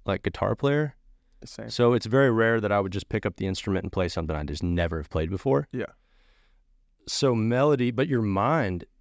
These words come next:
Speaker 1: will go places that maybe your hands won't.
Speaker 2: For sure.
Speaker 1: Um,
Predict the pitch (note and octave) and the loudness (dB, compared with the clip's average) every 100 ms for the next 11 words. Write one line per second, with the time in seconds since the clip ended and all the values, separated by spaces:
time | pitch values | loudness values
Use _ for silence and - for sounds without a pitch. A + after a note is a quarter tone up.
0 | - B2+ A2+ F#2+ G#2 F#2+ - F2+ - F2 | -8 -2 0 2 2 0 2 0 0 -4
1 | E2+ E2+ - A2+ G2+ F#2 D#2+ - F#2+ G2 | -4 -6 -6 -2 0 0 -4 -4 -2 -2
2 | E2+ E2+ F#2 A2 - _ - A#2+ - B2 | -2 -4 -4 -4 -10 _ -10 -6 -2 -2
3 | A#2 _ _ _ - G2+ F#2 E2+ D#2 D#2 | -4 _ _ _ 0 2 2 0 -4 -8